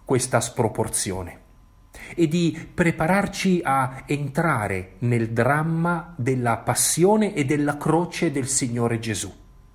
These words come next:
per poter poi stare nel dono di una vita nuova attraverso la sua risurrezione.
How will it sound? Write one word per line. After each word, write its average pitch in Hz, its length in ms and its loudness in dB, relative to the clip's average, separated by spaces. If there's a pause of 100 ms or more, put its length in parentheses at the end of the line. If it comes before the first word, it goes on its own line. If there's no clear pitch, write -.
(520)
per 139 200 0
poter 143 340 0
poi 139 480 0 (180)
stare 143 920 0
nel 120 380 2
dono 147 840 0
di 120 300 0
una 131 280 2
vita 147 440 -2
nuova 92 680 -2 (340)
attraverso 117 1040 0
la 117 140 2
sua 107 360 2
risurrezione. 107 920 -4